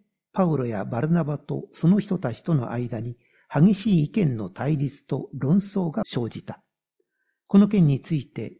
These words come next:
使徒や長老たちと協議するために、パウロとバルナバ、その他数名の者が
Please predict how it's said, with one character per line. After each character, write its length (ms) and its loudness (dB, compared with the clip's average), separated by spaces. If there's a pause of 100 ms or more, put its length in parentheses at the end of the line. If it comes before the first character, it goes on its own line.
(100)
使 140 -14
徒 120 0
や 140 0
長 260 -2
老 180 0
た 140 -6
ち 80 -14
と 140 -8
協 300 0
議 100 0
す 180 -12
る 100 -6
た 120 -4
め 120 -6
に、 140 -14 (440)
パ 120 4
ウ 100 2
ロ 100 -2
と 140 -8
バ 160 -6
ル 100 -4
ナ 120 -4
バ、 160 -12 (320)
そ 160 2
の 100 8
他 220 -2
数 260 2
名 220 6
の 120 6
者 240 2
が 180 -10